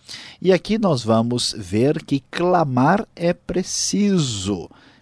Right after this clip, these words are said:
sofrer não é preciso. É muito interessante observar como este salmo apresenta por diversas vezes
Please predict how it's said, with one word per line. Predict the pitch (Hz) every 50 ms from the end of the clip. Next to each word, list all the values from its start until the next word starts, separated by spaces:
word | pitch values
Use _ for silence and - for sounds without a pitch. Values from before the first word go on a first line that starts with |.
| _
sofrer | - - - - - 175 160 127 - - - 123 117 123 131 151 147 135
não | 127 117 113 113 120 127 156 175 180 170 147 127
é | 117 113
preciso. | - - 110 107 101 - - - - 101 95 90 80 82 98
É | 104 110 110
muito | 110 110 120 139 151 175 202 202 185 160 117 - 107 101
interessante | 101 98 - - 110 117 113 - - - 143 151 165 160 - - - _ - - - - - - - -
observar | - 170 170 - - - 175 156 120 110 113 120 135 143
como | - - 135 131 135 143 151 143
este | 127 123 127 120 - - - - 131 127
salmo | - - - - 104 95 101 110 123 139 151 - _ _ _ - - - - - - - - -
apresenta | - - 147 151 - - 160 156 139 117 101 101 120 143 160 175 165 151 156
por | 135 - - 143 135 127 120 113
diversas | 113 107 139 151 139 104 98 104 131 139 185 220 233 220 - - - - - 131 117 104 95 - -
vezes | 95 92 87 90 107 117 117 123 123 120 127 139 156 156 156 156 - - - - -